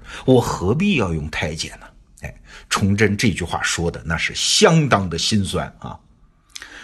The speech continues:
那就在李自成即将攻破北京城的前几天，还发生了这么一段对话。崇祯的那个手下的太监叫曹化纯啊，说了一句话，说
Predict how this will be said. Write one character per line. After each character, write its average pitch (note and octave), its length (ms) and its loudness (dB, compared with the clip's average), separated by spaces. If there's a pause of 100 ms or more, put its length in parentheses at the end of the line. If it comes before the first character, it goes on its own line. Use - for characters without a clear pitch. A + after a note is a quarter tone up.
(160)
那 F#3+ 100 4
就 F#3+ 240 6
在 E3+ 180 6
李 G#2 160 0
自 A#2+ 160 0
成 G2+ 340 -2
即 E3 280 0
将 A#2 300 2
攻 E3+ 220 4
破 G#2+ 240 -2
北 D#2 200 -6
京 G#2 200 2
城 F2 200 -4
的 G2+ 80 0
前 E2+ 200 -4
几 F#2 140 -4
天， - 260 -12 (120)
还 F#2 100 -4
发 F#2+ 180 0
生 F#2+ 160 -2
了 F#2+ 80 0
这 G#2 120 -2
么 E3+ 100 0
一 D2 140 -6
段 D#2 180 -10
对 - 160 -10
话。 - 180 -12 (720)
崇 D3+ 300 4
祯 G#3 180 8
的 E3 100 4
那 G#2 140 0
个 F2 100 -4
手 E2 220 -2
下 F#2 180 2
的 E2 120 -8
太 E2 200 -2
监 C#2 320 -14
叫 E2 260 -6
曹 - 340 -4
化 - 300 -2
纯 - 280 -6 (160)
啊， D2 240 -12
说 D#3 220 0
了 D#3+ 80 0
一 D#3+ 80 -4
句 F3 100 -6
话， - 260 -2 (540)
说 F#3 300 2